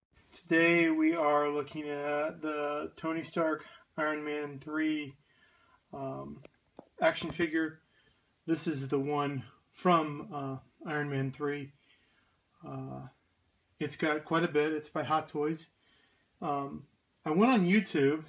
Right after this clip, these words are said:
and I was amazed at... It's not like other Hot Toys. It's got quite a few accessories. So much so that these guys have built labs. So I'm gonna show you how I built my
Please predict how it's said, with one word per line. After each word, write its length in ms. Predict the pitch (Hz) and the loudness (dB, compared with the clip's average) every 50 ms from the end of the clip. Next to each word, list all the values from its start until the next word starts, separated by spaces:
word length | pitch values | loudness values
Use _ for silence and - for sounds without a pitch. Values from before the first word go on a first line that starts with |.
| - _ _ _ _ _ _ - | -18 _ _ _ _ _ _ -4
and 480 | 156 151 147 147 143 143 143 139 135 135 - _ _ _ _ _ _ _ _ _ _ _ _ _ _ _ _ _ _ _ _ _ _ - | -2 0 0 0 0 -2 -2 -2 -4 -6 -8 _ _ _ _ _ _ _ _ _ _ _ _ _ _ _ _ _ _ _ _ _ _ 2
I 100 | 170 175 | 2 4
was 180 | 170 165 147 | 4 2 0
amazed 840 | 147 139 139 151 175 180 175 156 147 139 143 139 135 - - - - - _ _ _ _ _ | 0 -2 0 2 4 4 4 4 4 2 0 -4 -6 -10 -12 -16 -18 -20 _ _ _ _ _
at... 480 | - 147 147 147 147 143 139 143 - - - _ _ _ _ _ _ _ _ _ _ _ _ _ _ _ _ _ _ _ - - - _ _ _ | -6 -2 -2 0 0 -2 -4 -8 -14 -18 -20 _ _ _ _ _ _ _ _ _ _ _ _ _ _ _ _ _ _ _ -20 -20 -20 _ _ _
It's 300 | 226 180 - - - - | -4 -2 -2 -2 2 4
not 180 | 208 208 - | 4 4 4
like 220 | 196 165 170 - 180 | 4 2 2 4 2
other 160 | 160 160 151 | 4 4 4
Hot 240 | 139 147 151 143 - | 4 2 0 0 0
Toys. 460 | - 151 143 143 135 135 - - - | -2 -2 0 0 0 -2 -4 -12 -12
It's 160 | 220 147 - | -12 -12 -6
got 160 | - 170 - - | -6 -6 -6 -2
quite 160 | - 170 165 | 0 0 0
a 80 | 160 | 0
few 180 | 156 - 175 160 | 0 0 0 0
accessories. 720 | 156 - - - 156 151 156 - - 156 170 175 170 - - _ _ _ _ _ _ _ _ _ | 0 0 -2 0 0 0 0 -4 -8 -10 -10 -10 -12 -14 -20 _ _ _ _ _ _ _ _ _
So 140 | - 202 | 2 4
much 200 | 202 190 180 - | 4 4 4 2
so 200 | - - 185 175 | 2 2 2 4
that 180 | 165 156 143 147 | 4 2 0 2
these 200 | 175 170 160 160 | -2 -4 -2 0
guys 260 | - 165 160 156 156 | 0 2 2 2 0
have 160 | - 143 127 | -4 -6 0
built 380 | 135 151 147 147 151 - - - - _ _ _ _ | 2 2 2 2 0 -2 -6 -16 -20 _ _ _ _
labs. 760 | - 156 147 147 143 139 131 123 123 143 147 - - - - - _ _ _ _ _ _ _ | -6 2 2 2 2 2 -2 -6 -8 -10 -12 -18 -18 -18 -20 -20 _ _ _ _ _ _ _
So 300 | _ - - 170 160 170 | _ -2 0 2 2 2
I'm 200 | 170 160 175 185 | 2 2 2 2
gonna 180 | 170 170 165 151 | 4 2 0 0
show 180 | - - 175 160 | -2 0 2 2
you 200 | 151 156 147 135 | 2 2 0 0
how 180 | 135 143 151 | 0 0 0
I 220 | - - 156 160 156 | 2 2 2 0 2
built 400 | 143 147 139 139 139 139 - - _ _ _ _ _ _ | 2 0 0 0 -4 -8 -12 -20 _ _ _ _ _ _
my 480 | - 147 147 156 156 156 156 151 139 | -2 0 2 2 2 2 0 -2 -4